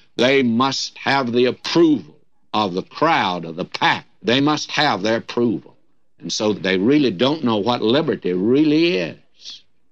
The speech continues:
Great many of them take drugs for no other reason. A young fellow said to me, "I started smoking pot just because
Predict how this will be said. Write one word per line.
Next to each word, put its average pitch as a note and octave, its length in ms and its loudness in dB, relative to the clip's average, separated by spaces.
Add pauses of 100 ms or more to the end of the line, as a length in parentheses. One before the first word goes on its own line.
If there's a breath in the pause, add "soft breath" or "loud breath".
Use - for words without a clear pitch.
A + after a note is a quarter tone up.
(240)
Great A#2 260 0
many C#3 280 2
of C3 160 2
them G#2 140 -2 (380)
take B2+ 260 0
drugs A2+ 600 0
for G#2+ 160 0
no E3+ 380 2
other A#3+ 220 2
reason. F#3+ 520 -2 (380)
A E2 60 -16 (160)
young A2+ 240 -2
fellow C#3+ 260 2
said D3 300 -2
to C#3+ 40 -2
me, E3 160 2
"I D#3 140 2
started E3 480 0
smoking E3+ 460 -2
pot A2+ 360 -4 (520)
just - 380 -2
because F2 540 -4